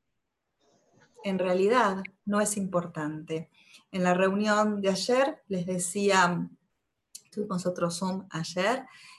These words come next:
les decía, eh, cada vez que nos quejamos de algo, preguntarnos, eh,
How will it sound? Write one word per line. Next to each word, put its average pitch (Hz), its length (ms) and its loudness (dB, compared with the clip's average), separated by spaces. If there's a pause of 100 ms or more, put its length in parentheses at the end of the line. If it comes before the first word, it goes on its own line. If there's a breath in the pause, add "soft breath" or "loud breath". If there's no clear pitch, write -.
(320 loud breath)
les 196 140 0
decía, 202 720 0 (120)
eh, 190 600 -2 (600)
cada 294 200 4
vez 269 140 0
que 269 100 -2
nos 226 160 0
quejamos 202 540 -2
de 190 100 2
algo, 170 640 2
preguntarnos, 185 1080 -2 (520 loud breath)
eh, 196 380 -2